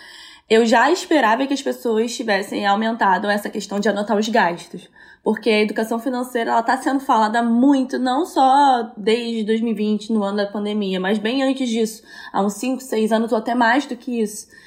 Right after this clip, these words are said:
Então, a importância de anotar os gastos, todo mundo escuta, né? O primeiro passo, assim, pra você entender como tá as suas finanças e o seu comportamento financeiro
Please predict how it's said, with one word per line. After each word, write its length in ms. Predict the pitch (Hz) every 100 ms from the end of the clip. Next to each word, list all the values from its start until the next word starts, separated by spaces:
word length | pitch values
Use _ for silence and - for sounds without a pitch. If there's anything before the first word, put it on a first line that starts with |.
| - -
Então, 720 | 196 190 214 208 220 226 233
a 100 | 220
importância 420 | 226 240 240 254
de 60 | 277
anotar 260 | 269 262 262
os 80 |
gastos, 260 | 240 220 -
todo 180 | 254 269
mundo 180 | 269 277
escuta, 460 | - - 254 254
né? 120 | 196 196
O 80 | 196
primeiro 340 | 226 220 285
passo, 400 | - 208 247 262
assim, 240 | 220 226
pra 140 | 240 220
você 220 | 220 240
entender 340 | 226 220 220
como 260 | 214 233 226
tá 100 | 226
as 60 | 214
suas 160 | 226
finanças 480 | - 220 202 226 226
e 40 |
o 40 | 208
seu 140 | 214
comportamento 680 | 220 208 214 208 202 202 220
financeiro 480 | 240 233 233 247